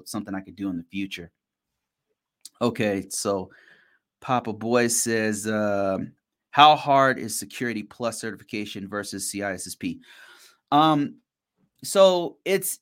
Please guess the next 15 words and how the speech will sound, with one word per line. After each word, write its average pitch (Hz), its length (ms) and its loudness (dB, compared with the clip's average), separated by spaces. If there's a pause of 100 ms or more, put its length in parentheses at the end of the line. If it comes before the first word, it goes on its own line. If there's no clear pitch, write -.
(200)
it's 180 220 -4
night 170 260 2
and 123 100 -4
day. 92 320 -8
Like, 117 400 -4
uh, 117 220 -4
C 156 260 -4
I 156 80 4
S 147 160 -2
S - 160 -12
P 123 480 -2 (1300)
is 117 320 -4
very, 120 600 -4
very 107 280 -8
broad, 90 500 -10